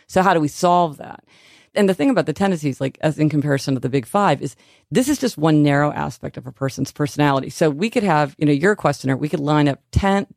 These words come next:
fifty, fifty questioners. And depending on how ambitious they are, how considerate they are, how intellectual they are, how adventurous they are, how extroverted they are, how neurotic they are, all these things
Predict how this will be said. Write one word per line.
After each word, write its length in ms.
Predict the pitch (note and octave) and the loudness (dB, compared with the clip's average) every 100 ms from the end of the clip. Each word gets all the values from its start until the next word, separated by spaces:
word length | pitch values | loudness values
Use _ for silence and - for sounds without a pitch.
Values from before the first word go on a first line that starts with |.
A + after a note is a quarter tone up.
| _ _ | _ _
fifty, 460 | F#3+ - - - - - | -2 -2 -6 -8 -6 -2
fifty 280 | C4 - G3+ | -2 0 -2
questioners. 600 | C#3+ C#3 - - - - - - - _ | -2 -2 -8 -14 -16 -20 -20 -20 -20 _
And 120 | - | 0
depending 340 | F3 G3+ G3+ G3 | 2 2 0 0
on 140 | D3 | 0
how 160 | C#3 C3+ | 0 -2
ambitious 400 | C#3 F#3 G#3 F3 | 0 0 -2 -4
they 180 | F3+ D#3 | 0 0
are, 160 | D3 | 0
how 140 | B2+ C3+ | -2 -6
considerate 560 | C#3+ - F#3 F3+ F3 | -6 -4 -2 0 0
they 160 | E3+ D#3+ | 0 0
are, 160 | D3+ | 0
how 160 | C#3 C3+ | -2 -4
intellectual 500 | B2+ C3 D#3 - E3 | -4 -2 -2 -2 -2
they 160 | D#3+ D3+ | 0 0
are, 240 | C#3+ C#3 | 0 0
how 160 | B2+ C3 | -2 -4
adventurous 540 | C#3 C4+ C#4 B3+ G#3+ | 0 0 0 -2 -2
they 160 | G#3 F#3+ | 0 2
are, 160 | F3+ | 2
how 160 | D3+ - A3+ | 0 -2 -2
extroverted 500 | A3+ A3+ G#3 G3+ F3+ | -4 -4 -2 0 0
they 140 | F3 | 2
are, 180 | E3 D3+ | 2 2
how 120 | C#3 | -2
neurotic 440 | B2+ D3 G#3 G#3 | 0 2 2 0
they 160 | F#3+ F3+ | -2 -2
are, 160 | D#3 - | -2 0
all 120 | F3 | 0
these 200 | G#3 A#3+ | 0 -4
things 440 | - D3 C3+ C#3 | -4 -4 -4 -8